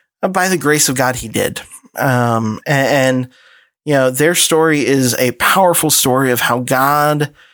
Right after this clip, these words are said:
moves in mighty and miraculous ways. A-, and so we wanna celebrate that story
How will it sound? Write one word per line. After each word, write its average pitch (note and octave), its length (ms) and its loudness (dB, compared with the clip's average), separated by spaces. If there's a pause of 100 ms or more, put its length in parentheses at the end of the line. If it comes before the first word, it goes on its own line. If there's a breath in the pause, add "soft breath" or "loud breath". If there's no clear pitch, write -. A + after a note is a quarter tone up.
(520 soft breath)
moves C#3+ 840 0
in C3 540 0 (300)
mighty C#3 680 0
and B2+ 140 0
miraculous C3 840 0
ways. A#2 560 0
A-, - 60 -2
and C3 420 2
so C3+ 140 2
we C#3 120 0
wanna F3 240 2
celebrate B2+ 720 0
that A2+ 280 -2
story A#2+ 600 0